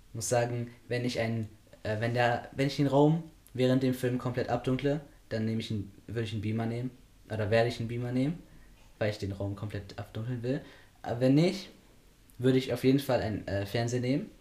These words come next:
weil da sind dann halt die Kontraste besser, die, äh, Sättigung, also die Farben, die sind, ähm, kraftvoller,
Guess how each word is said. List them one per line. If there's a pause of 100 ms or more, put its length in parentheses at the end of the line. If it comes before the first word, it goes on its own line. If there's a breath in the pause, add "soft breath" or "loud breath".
(280)
weil (320 loud breath)
da
sind
dann
halt
die
Kontraste
besser,
die, (140)
äh,
Sättigung,
also
die
Farben,
die
sind,
ähm,
kraftvoller,